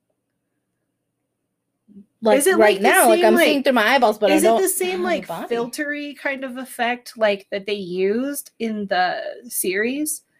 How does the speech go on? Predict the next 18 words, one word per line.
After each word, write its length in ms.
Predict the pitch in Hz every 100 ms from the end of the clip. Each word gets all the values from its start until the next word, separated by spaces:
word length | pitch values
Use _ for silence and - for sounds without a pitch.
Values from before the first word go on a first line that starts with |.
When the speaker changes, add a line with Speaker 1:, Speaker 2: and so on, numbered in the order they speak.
| _ _ - -
Speaker 2:
Is 120 | 240
it 140 | 262
similar 300 | 277 320 320 392 370
where 100 | 330 277
Speaker 1:
No. 60 |
Speaker 2:
it 40 | 240
Speaker 1:
Well, 280 | 359 392
Speaker 2:
seems, 60 | 403
like, 120 | 247
Speaker 1:
yeah. 320 | 339 339 247
Speaker 2:
filmy? 400 | 214 294 330 349 - _ _ _
Or 100 | 226
not 180 | 214 190
Speaker 1:
No, 160 | 339 330
no, 60 | 302
Speaker 2:
really? 60 |
Speaker 1:
no. 440 | 262 233 208 175 - -
So, 680 | 285 - 349 339 330 320 285